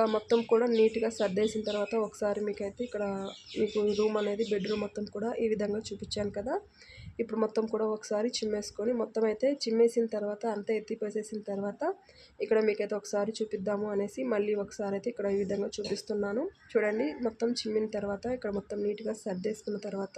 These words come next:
హాల్ కానీ బెడ్‌రూమ్ కానీ ఏ విధంగా ఉందో ఒకసారి అయితే చూడండి.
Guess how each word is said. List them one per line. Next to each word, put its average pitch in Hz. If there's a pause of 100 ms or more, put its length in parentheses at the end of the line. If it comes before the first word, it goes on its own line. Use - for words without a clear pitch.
(1700)
హాల్ 214
కానీ 208
బెడ్‌రూమ్ 214
కానీ 202
ఏ 220
విధంగా 208
ఉందో 190
ఒకసారి 202
అయితే 190
చూడండి. 196